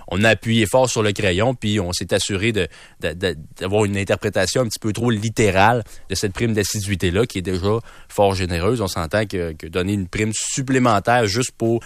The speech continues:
pratiquer des chirurgies pendant une certaine période de temps l'après-midi, pour, euh, le contribuable moyen qui, qui, qui écoute, et moi-même, euh, c'est un petit peu aberrant, hein. On trouve ça un petit peu spécial que les médecins aient droit à quelque chose de, de supplémentaire comme ça.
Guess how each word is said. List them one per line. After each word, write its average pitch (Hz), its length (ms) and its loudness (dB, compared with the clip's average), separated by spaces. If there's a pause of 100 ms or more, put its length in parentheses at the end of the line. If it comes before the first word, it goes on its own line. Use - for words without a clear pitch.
(140)
pratiquer - 380 -2
des 110 140 2
chirurgies 98 440 0
pendant 101 220 0
une 98 60 -4
certaine 110 340 -2
période 98 280 0
de 90 120 0
temps 110 160 0
l'après-midi, 90 600 -6 (400)
pour, 117 320 4
euh, 101 60 6
le 101 120 4
contribuable 110 500 4
moyen 110 240 4
qui, 98 400 0
qui, 95 280 -4
qui - 120 -4
écoute, 135 280 0
et 147 60 4
moi-même, 117 440 2
euh, 101 260 2
c'est 104 140 -2
un 101 60 0
petit - 120 -8
peu 160 300 4
aberrant, 135 380 4 (100)
hein. 113 180 -4
On 101 140 -12
trouve 113 160 -8
ça 143 100 -4
un 139 40 -4
petit - 120 -10
peu - 80 -4
spécial 127 540 0 (480)
que 107 80 -2
les 107 100 -2
médecins 110 300 0
aient 139 100 2
droit 107 220 2
à 131 60 2
quelque 107 280 -2
chose 120 300 -2
de, 90 200 -4 (320)
de 95 100 -8
supplémentaire 107 640 0
comme 98 160 -2
ça. 95 140 -4